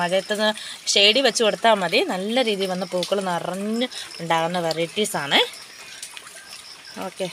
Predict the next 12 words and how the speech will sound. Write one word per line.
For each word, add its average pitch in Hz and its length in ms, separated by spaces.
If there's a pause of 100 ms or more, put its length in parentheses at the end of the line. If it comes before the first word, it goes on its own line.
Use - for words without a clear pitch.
(140)
അതിൻ്റെ 208 300
കുറച്ച് 202 380
ഇവിടെ 233 200
ഇരിപ്പുണ്ട്. 180 400
ദേ 190 60 (200)
ആ 170 100
varieties 151 500
ഇതുണ്ട്. 156 280
നല്ല 185 340
ഭംഗിയല്ലേ, 160 440 (800)
അടിപൊളി 180 360
കളർ. 165 160